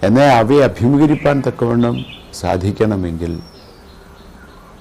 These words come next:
നമുക്ക് യേശുക്രിസ്തുവിൽ കൂടെ സാധ്യമായി തീർന്ന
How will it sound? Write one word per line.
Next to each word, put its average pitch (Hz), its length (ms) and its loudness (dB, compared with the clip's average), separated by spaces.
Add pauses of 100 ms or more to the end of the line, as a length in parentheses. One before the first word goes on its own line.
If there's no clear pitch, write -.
നമുക്ക് 92 600 2
യേശുക്രിസ്തുവിൽ 107 680 0
കൂടെ 95 240 -4
സാധ്യമായി 95 600 -2
തീർന്ന 82 520 -6